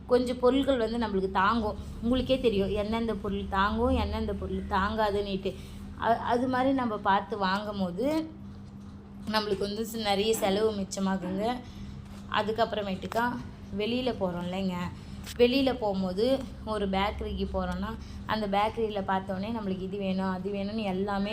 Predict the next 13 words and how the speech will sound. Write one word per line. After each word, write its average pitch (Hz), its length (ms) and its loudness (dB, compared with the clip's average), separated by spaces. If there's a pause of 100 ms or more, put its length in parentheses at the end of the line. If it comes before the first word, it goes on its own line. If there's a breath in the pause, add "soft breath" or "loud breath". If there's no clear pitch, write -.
(160)
தோணும். 220 340 2 (360 loud breath)
எல்லாமே 214 400 2
வாங்கிட்டு 220 480 0
வருவோம். 180 360 -2
பத்து 208 300 -2
பொருள் 226 260 -2
வாங்குவோம்னா 208 440 0
நம்ம 220 200 -2
வீட்ல 208 280 0
அஞ்சு 196 280 0
பொருள் 196 320 -2
தாங்க 196 180 0 (120)
சாப்பிடுவோம். 190 500 -2